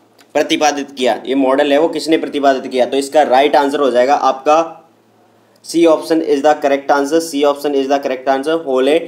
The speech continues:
नाइनटीन सिक्सटी एट में, नाइनटीन सिक्सटी एट में इसका जो क्या है कि इसको प्रतिपादित किया था। इसके बाद next question आता है आपका two number,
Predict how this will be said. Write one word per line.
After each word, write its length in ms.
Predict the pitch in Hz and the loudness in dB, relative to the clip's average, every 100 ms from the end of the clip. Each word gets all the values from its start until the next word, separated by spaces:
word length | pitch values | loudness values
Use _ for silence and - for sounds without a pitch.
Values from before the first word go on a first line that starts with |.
| - - | -8 -6
नाइनटीन 960 | 127 135 139 165 170 - 131 - - 139 | -2 0 2 2 2 -2 -4 -6 -10 -8
सिक्सटी 340 | 147 147 - | -6 -6 -2
एट 220 | 143 120 | 0 0
में, 220 | 113 101 95 | -2 -6 -6
नाइनटीन 320 | 120 127 156 | -6 -4 -4
सिक्सटी 340 | 147 139 - | -6 -8 -2
एट 200 | 139 123 | 0 0
में 160 | 139 143 | -2 -4
इसका 340 | 143 - 135 | -4 0 0
जो 240 | 135 131 131 | 0 -6 -4
क्या 140 | 135 | -2
है 180 | 131 139 | 0 0
कि 320 | 139 156 143 - - - - _ _ _ _ _ - | -2 -6 -6 -12 -20 -20 -20 _ _ _ _ _ -14
इसको 180 | 127 147 | -8 -4
प्रतिपादित 480 | 139 139 139 135 127 123 | -4 -2 0 0 -2 -2
किया 140 | 123 | 0
था। 200 | 127 143 139 | 2 0 0
इसके 200 | 131 143 | -2 0
बाद 120 | 139 | 2
next 280 | 135 139 - | 0 -4 -6
question 260 | 143 147 | -6 -2
आता 180 | 135 131 | 0 2
है 60 | 135 | 0
आपका 240 | 131 143 | 0 -2
two 140 | 139 | 0
number, 360 | 135 135 131 143 | 0 0 0 -2